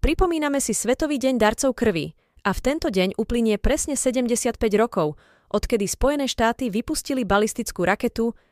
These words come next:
V dva s prvým cicavcom, ktorý vyletel do kozmického priestoru.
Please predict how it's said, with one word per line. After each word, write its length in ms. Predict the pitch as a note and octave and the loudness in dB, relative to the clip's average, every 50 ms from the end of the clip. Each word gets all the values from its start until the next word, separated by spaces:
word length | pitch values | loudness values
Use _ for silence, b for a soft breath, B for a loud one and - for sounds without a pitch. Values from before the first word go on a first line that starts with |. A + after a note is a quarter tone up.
| _ _ - | _ _ -4
V 80 | F#3 G#3+ B3 C4 G#3+ | -2 0 2 2 2
dva 400 | G#3+ F3 F#3 F3+ F#3 G#3+ - - | 2 2 4 2 2 0 -4 -8
s 160 | - - - | -8 -4 -2
prvým 320 | - C4+ C4+ D4 C#4 B3 | 0 0 0 0 -2 -2
cicavcom, 560 | - C#4 - - A3+ G#3 - - E3 C#3 D3 D3+ - _ _ _ _ _ | -2 -2 0 0 0 0 0 -2 -4 -4 -6 -10 -14 _ _ _ _ _
ktorý 320 | - - A3 G3 G3 G3 | -4 0 2 2 2 2
vyletel 400 | F3 A3+ B3+ C4+ C4+ - C4+ A#3+ | 2 2 2 2 2 2 0 0
do 160 | G3 F#3 F3 | 2 0 0
kozmického 560 | - A3 B3 - C4 B3+ - - - - A#3+ - | 0 0 0 0 0 -2 -2 -2 -2 -2 0 0
priestoru. 560 | - F3+ E3+ E3 - - E3 D#3 D3 D#3 | 0 0 0 0 -2 -2 -2 -2 -4 -6